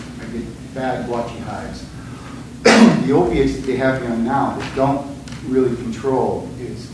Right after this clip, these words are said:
morphine sulfate. Um, it makes me violently ill, but it's the lesser of evil. And oxycodone, both highly addictive. Um, with the help of my doctor, um, and the support of my family,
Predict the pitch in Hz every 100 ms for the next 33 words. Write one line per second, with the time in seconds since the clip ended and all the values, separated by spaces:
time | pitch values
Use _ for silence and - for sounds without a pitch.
0 | - 131 123 120 127 113 123 - 120 117
1 | 117 - - - - - - - - -
2 | 127 131 131 123 117 117 117 110 113 113
3 | 113 113 - - 127 131 - - - -
4 | 131 120 120 120 127 113 110 107 107 104
5 | - - - - - 127 135 131 131 131
6 | 117 - - - - - - 135 139 139
7 | 135 131 120 117 110 - - - - -
8 | - - - - - - - - - -
9 | - - 160 156 - 151 165 - 131 -
10 | 135 139 123 110 - - - - - 104
11 | - - - - - - 127 117 - -
12 | - 139 131 131 - 143 139 120